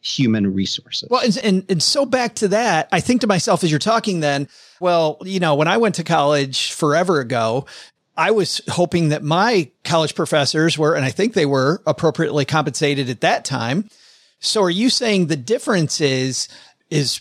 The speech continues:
Speaker 2: really mostly healthcare costs for those same people that are really compensated at about the same rate? Or are we paying professors more now than we were twenty-five years ago?
Speaker 1: I don't know that we're paying professors proportionately more.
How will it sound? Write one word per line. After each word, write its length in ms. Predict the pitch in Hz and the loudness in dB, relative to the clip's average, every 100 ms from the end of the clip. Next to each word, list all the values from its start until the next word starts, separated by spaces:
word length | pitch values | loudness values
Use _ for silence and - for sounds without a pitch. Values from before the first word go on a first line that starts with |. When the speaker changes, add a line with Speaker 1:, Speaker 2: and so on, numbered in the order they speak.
| - | -8
Speaker 2:
really 420 | 127 170 320 190 | -4 0 0 0
mostly 580 | 156 247 - 165 151 151 | 2 0 0 0 0 -2
healthcare 600 | - 233 247 - 190 156 | -4 -2 -2 0 -2 0
costs 360 | 175 165 170 | 0 2 0
for 100 | - | -2
those 200 | 151 147 | 0 0
same 260 | - 175 175 | 0 0 -2
people 380 | - 180 202 180 | 0 -2 0 0
that 140 | 151 | 2
are 80 | 151 | 0
really 500 | 143 160 175 165 147 | 2 2 2 2 0
compensated 800 | - 185 175 156 - 165 156 147 | -2 -2 -2 -2 0 0 0 0
at 80 | 139 | 0
about 280 | 143 156 151 | 0 0 -2
the 80 | |
same 300 | 139 165 165 | -4 -2 0
rate? 340 | 147 160 302 - | 2 2 2 0
Or 160 | 185 165 | 0 2
are 60 | |
we 140 | 170 220 | 0 -2
paying 300 | 214 202 180 | -2 -4 -2
professors 600 | 165 185 170 180 156 139 | -2 0 -2 -2 -4 -2
more 240 | 165 156 | 0 0
now 520 | 143 160 185 135 139 - - _ - | 0 2 2 2 0 -2 -20 _ -6
than 140 | 156 | -4
we 120 | 156 151 | -2 0
were 220 | 160 156 | 2 2
twenty-five 500 | - 160 139 147 135 | 2 0 2 2 2
years 200 | 131 127 | 0 -2
ago? 220 | 107 127 - _ _ _ - | -4 -8 -14 _ _ _ -6
Speaker 1:
I 60 | 160 | -2
don't 120 | 240 | 2
know 80 | 247 | 2
that 100 | 202 | 2
we're 100 | 175 | 0
paying 340 | - 147 156 | 0 2 2
professors 540 | 151 143 123 113 135 - | 0 -2 0 0 0 -2
proportionately 960 | - 113 - 120 110 - 110 107 107 | -4 -4 0 0 0 2 0 0 -2
more. 540 | 92 90 87 76 - | 0 0 0 -2 -6